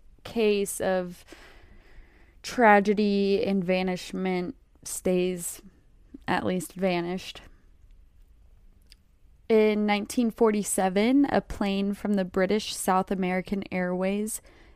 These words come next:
disappeared en route from Buenos Aires, and it was lost and unheard of for fifty years.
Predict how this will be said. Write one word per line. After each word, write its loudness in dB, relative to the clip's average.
disappeared 2
en 0
route 4
from -2
Buenos -2
Aires, -2
and 2
it 2
was 2
lost 0
and 2
unheard 2
of 2
for 0
fifty -6
years. 0